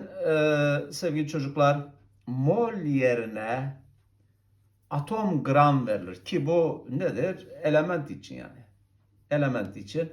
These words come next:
Mesela bir mol sodyum diyeceğimize, efendim, atom gramda derse aynen bir molün yerine geçer. Demek ki atom gram kimler içinmiş? Elementler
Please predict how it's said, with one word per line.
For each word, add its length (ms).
Mesela 460
bir 240
mol 260
sodyum 760
diyeceğimize, 840
efendim, 300
atom 600
gramda 680
derse 520
aynen 640
bir 200
molün 400
yerine 380
geçer. 460
Demek 320
ki 80
atom 360
gram 300
kimler 340
içinmiş? 680
Elementler 840